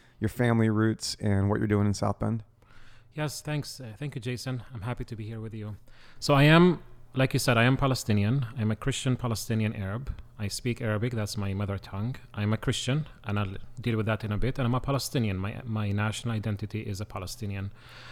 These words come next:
Speaker 2: Um, I speak Arabic because that's the lingua franca. That's the language that is spoken in the, in, spoken in the Middle East. And I kinda follow that kinda complicated history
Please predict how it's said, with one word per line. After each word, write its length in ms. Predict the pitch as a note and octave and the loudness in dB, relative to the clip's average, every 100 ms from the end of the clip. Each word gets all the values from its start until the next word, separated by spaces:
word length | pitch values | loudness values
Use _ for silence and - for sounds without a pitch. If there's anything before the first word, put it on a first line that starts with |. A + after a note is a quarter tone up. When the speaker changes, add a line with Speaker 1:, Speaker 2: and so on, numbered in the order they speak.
| - - - | -16 -12 0
Speaker 2:
Um, 380 | B2 A#2+ A#2 - - - | 4 6 4 2 -4 0
I 60 | |
speak 280 | C3+ F3 D#3 | 4 6 8
Arabic 300 | C3+ C#3 F#3 | 8 8 4
because 340 | C#3+ - B2+ | 0 2 4
that's 220 | A2+ A#2 - | 6 4 4
the 80 | |
lingua 280 | A2 A2+ A2 | 2 2 2
franca. 380 | - A2 A2 C3 | 2 0 0 0
That's 220 | A2 G#2+ | -2 -2
the 60 | A2+ | 0
language 260 | G#2 G#2+ | 2 2
that 120 | G#2+ G#2 | 0 -2
is 80 | |
spoken 380 | - G#2+ G2+ G#2+ | -2 -4 -2 -2
in 100 | G#2 | 0
the, 100 | G#2+ B2 | -2 -4
in, 140 | A#2 | -6
spoken 400 | - A#2+ A2+ A2+ | -6 -4 -2 -2
in 120 | A2 | 0
the 60 | G2+ | 0
Middle 300 | G#2 G2+ G#2+ | 0 -2 -4
East. 320 | F#2 A2 - | -8 -10 -8
And 140 | G2 | -6
I 220 | G2+ G#2+ G#2 - | -6 -6 -10 -18
kinda 180 | - B2 | -12 -10
follow 300 | G#2 A#2+ A2 | -6 -2 0
that 260 | G#2+ G#2+ - | 0 -2 -2
kinda 340 | A2+ G#2 G2+ - - - - - - - - | -4 -2 -2 -6 -16 -20 -18 -18 -18 -14 4
complicated 580 | F3+ - D#3 C#3+ B2+ G#2+ | 4 6 4 4 2 4
history 640 | B2+ - - A2+ G#2 G#2 | 2 0 -2 -4 -2 -4